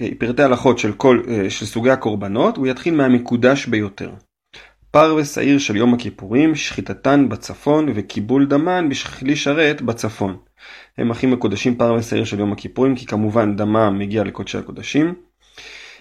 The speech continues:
אה, שחיטתם בצפון, אותו מקום, וקיבול דר-, דמם גם כן צריך להיות בכלי שרת בצפון. ודמן טעון הזיה על בין הבדים ועל הפרוכת ועל מזבח הזהב. אז לוקחים את הדם של זה ואת הדם של זה, נכ-,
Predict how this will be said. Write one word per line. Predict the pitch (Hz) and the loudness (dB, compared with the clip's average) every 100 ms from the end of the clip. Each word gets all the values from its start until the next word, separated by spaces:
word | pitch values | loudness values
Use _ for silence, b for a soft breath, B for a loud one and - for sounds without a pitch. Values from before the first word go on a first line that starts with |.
| B - | B -4
אה, | 110 110 107 | -2 -2 -2
שחיטתם | - 110 110 120 | -4 -4 -2 -2
בצפון, | 104 - - 127 | -2 -4 0 2
אותו | 110 107 | 2 -2
מקום, | 101 165 185 120 | 0 0 0 0
וקיבול | 131 - 139 160 | -2 0 0 2
דר-, | 165 165 175 - | 2 2 0 2
דמם | 139 165 175 139 | 4 4 4 4
גם | 156 165 | 4 4
כן | 151 147 | 0 0
צריך | 135 127 | -2 0
להיות | 139 135 139 135 | 4 6 6 2
בכלי | 120 127 | -4 -4
שרת | 123 117 123 | -2 -2 -2
בצפון. | 110 - 101 - - - _ _ | -4 -6 -8 -10 -16 -18 _ _
ודמן | 120 120 143 160 156 | 2 4 4 4 2
טעון | 151 151 151 151 151 | 0 0 2 2 2
הזיה | 139 127 131 135 143 143 143 | 2 2 2 4 4 4 2
על | - 135 | 2 2
בין | 120 139 | 4 6
הבדים | 127 123 135 139 | 6 4 6 6
ועל | 127 | 6
הפרוכת | 127 127 120 127 123 95 87 110 | 4 4 6 6 6 0 -10 0
ועל | 123 | 4
מזבח | 139 117 107 113 | 4 4 2 0
הזהב. | 110 107 107 98 B B B B | 0 0 -2 -4 B B B B
אז | 113 120 | 2 4
לוקחים | 123 156 | 4 2
את | 143 | 4
הדם | 120 117 120 113 | 4 6 4 2
של | 113 104 | -2 0
זה | 113 110 | 2 2
ואת | 98 104 | 0 0
הדם | 104 107 | 0 0
של | 98 98 | -4 -2
זה, | 135 | 0
נכ-, | 147 | 0